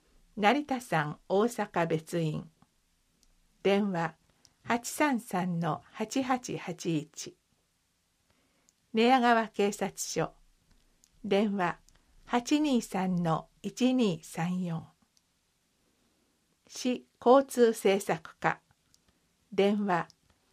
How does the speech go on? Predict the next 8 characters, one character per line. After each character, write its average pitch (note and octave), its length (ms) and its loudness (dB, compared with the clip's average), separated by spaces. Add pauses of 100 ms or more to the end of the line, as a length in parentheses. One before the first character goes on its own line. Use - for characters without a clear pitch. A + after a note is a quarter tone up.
(120)
八 B3+ 360 2
一 D#4 140 -2
三 F#3 400 -2
の E3+ 280 -2 (100)
一 A#3+ 300 -2
二 F#3+ 360 -2
零 F3+ 320 2
七。 E3 360 -8